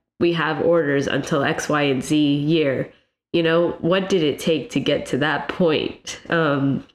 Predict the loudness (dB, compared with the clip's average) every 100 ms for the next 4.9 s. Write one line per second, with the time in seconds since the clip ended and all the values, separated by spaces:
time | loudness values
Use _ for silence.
0 | _ _ 0 0 2 2 2 0 0 0
1 | 0 0 0 0 0 0 0 0 0 2
2 | 0 0 -2 -2 -2 0 0 0 -4 _
3 | _ -6 -4 -2 -2 0 -2 -4 -10 -6
4 | -2 0 -2 -2 0 0 0 0 -2